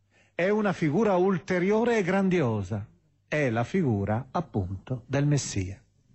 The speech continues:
E questo lo si fa in maniera particolare quando i salmi,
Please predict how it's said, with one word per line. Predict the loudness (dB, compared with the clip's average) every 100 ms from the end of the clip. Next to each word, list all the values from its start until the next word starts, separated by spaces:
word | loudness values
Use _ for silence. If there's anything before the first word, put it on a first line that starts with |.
| _ -12 -8 -4
E | -4 0
questo | 0 0 0 0
lo | 0
si | 0 -2
fa | 0 0 2 0 -4 -10 -4
in | -2
maniera | 0 0 0 0
particolare | -2 -2 -2 0 0 2 0 0
quando | 0 2 2 2 2 2 0 -2 -10 _ _ _ _ _ _
i | 0 2
salmi, | 2 0 0 0 0 0 0 -4